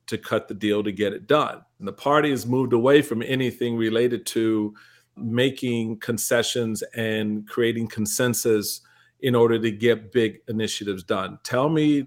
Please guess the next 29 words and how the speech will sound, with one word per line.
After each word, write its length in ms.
what 400
Stefanik 640
is 140
pushing, 560
what 300
McCarthy 540
is 100
pushing 540
in 140
response 640
to 460
the, 600
uh, 400
infrastructure 720
bill. 420
Uh, 60
re-, 220
oh, 200
that's 220
right. 160
We 140
had 180
infrastructure 640
day 280
every 320
day 240
for 160
four 280
years, 580